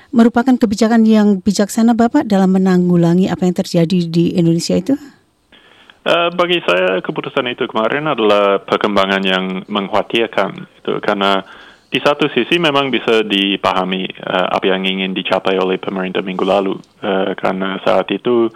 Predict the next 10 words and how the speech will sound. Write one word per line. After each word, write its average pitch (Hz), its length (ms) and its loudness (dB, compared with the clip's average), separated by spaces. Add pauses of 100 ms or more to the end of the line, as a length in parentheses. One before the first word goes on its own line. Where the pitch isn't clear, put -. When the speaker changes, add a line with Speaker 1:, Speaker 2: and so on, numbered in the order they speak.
(460)
Speaker 2:
eh, 98 160 0
bersamaan 92 640 0
dengan 92 320 0
protes 95 400 -4
terhadap 92 400 0
hasil 95 240 -2
pemilu, 120 480 0 (320)
pemerintah 110 480 0
menghadapi 113 640 0
kerusuhan, 92 560 -4